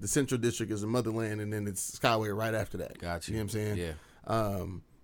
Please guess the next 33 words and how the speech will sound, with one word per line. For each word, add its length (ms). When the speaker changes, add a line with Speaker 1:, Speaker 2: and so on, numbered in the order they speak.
Speaker 1:
I 100
always 340
want 100
us 100
to 100
be 280
and 80
occupy 460
those 180
spaces. 480
I 60
don't 180
want 120
us 100
to 100
have 260
to 60
break 200
outside 300
of 60
those 160
spaces. 400
Even 220
Tukwila, 400
you 120
know, 220
like, 200
Speaker 2:
Mm-hmm. 280
Speaker 1:
it's 140
still 300
a, 100
a 40
great 380